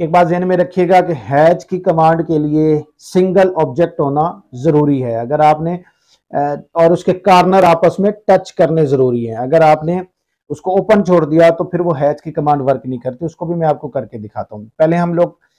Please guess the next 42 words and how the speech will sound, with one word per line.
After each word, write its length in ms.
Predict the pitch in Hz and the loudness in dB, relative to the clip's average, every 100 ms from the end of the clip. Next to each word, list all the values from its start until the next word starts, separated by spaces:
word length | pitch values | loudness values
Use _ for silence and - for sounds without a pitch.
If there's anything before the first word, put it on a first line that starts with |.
| _ - | _ -16
इसकी 240 | 156 175 | -14 -14
शॉर्ट 340 | 156 175 180 175 | -2 0 0 0
की 100 | 185 | 0
आपको 260 | 175 180 | 0 0
जैसे 220 | 170 165 | -2 -2
मैंने 160 | 160 156 | -2 -2
पहले 240 | 156 175 | 0 0
बताया 380 | 175 175 170 180 180 _ _ _ _ - | 0 2 2 2 0 _ _ _ _ -8
कि 60 | |
आप 260 | 151 151 151 | 0 0 2
लोग 220 | 160 151 | 0 -2
इसको, 480 | 147 - 165 196 - _ _ _ _ _ _ _ _ _ _ _ _ _ | -4 -2 -2 -2 -8 _ _ _ _ _ _ _ _ _ _ _ _ _
अ, 160 | 107 117 | -14 -6
पहला 460 | - 175 185 185 185 | 2 6 8 8 6
वर्ड 420 | 156 139 170 175 | 4 4 6 6
यूज़ 280 | 165 170 160 | 4 2 2
करेंगे 340 | 156 160 160 | 0 2 0
तो 100 | 160 | -2
उसकी 220 | 139 160 | -4 -6
शॉर्ट 260 | 147 131 110 | -4 -4 -4
की 140 | - | -10
हो 60 | 113 | -12
जाएगी। 200 | 117 123 | -10 -10
तो 160 | 135 - | -8 -4
एच 180 | 156 180 | -2 -4
इसकी 200 | 165 170 | -8 -4
शॉर्ट 240 | 170 165 165 | 0 -2 0
की 80 | 202 | -2
है, 100 | 214 | 0
हैच। 380 | 147 156 165 _ _ _ _ _ _ _ _ _ _ _ _ _ _ _ _ _ _ _ _ _ _ _ _ _ _ - | 2 0 0 _ _ _ _ _ _ _ _ _ _ _ _ _ _ _ _ _ _ _ _ _ _ _ _ _ _ -16
जी, 280 | 123 120 - _ _ 143 | -10 -10 -12 _ _ 0
ये 160 | 180 | 2
वो 100 | 208 | 4
कहता 300 | 202 190 196 | 4 2 2
है 60 | 208 | 2
कि 80 | 196 | 4
आप 180 | 185 - | 2 0
pick 200 | 220 - | -4 0
करें 240 | 160 165 | 2 2
कि 100 | 170 | 0
किस 280 | 170 220 202 | -4 -6 -6
point 480 | - 185 185 170 | 0 2 2 0